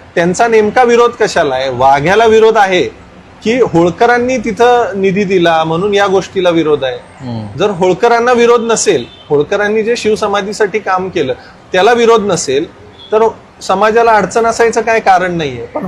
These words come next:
Speaker 1: होळकरांचा द्वेष म्हणून जर कोण वाघ्यावर बोलत असेल, तर ते मान्य नाहीये समाजाला. आणि हे स्पष्ट व्हावं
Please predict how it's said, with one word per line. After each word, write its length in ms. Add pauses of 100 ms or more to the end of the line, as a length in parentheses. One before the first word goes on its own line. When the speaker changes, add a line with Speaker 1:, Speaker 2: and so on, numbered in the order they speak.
Speaker 1:
होळकरांचा 600
द्वेष 360
म्हणून 280
जर 160
कोण 240
वाघ्यावर 480
बोलत 360
असेल, 280 (480)
तर 80
ते 180
मान्य 360
नाहीये 300
समाजाला. 520 (460)
आणि 280 (100)
हे 280
स्पष्ट 400
व्हावं 380